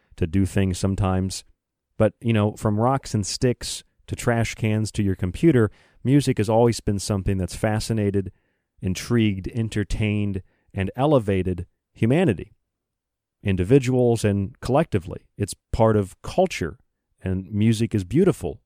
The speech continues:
you know, though music cannot, doesn't always have to be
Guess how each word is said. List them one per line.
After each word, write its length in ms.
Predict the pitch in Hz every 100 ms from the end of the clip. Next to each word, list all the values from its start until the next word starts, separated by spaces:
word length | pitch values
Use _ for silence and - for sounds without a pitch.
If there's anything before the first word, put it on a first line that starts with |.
| _ -
you 80 |
know, 140 | 90 95
though 240 | 104 101 87
music 420 | 104 101 92 98
cannot, 460 | 104 95 95 - -
doesn't 180 | 95 95
always 220 | 95 -
have 160 | 87
to 80 | -
be 240 | 85 85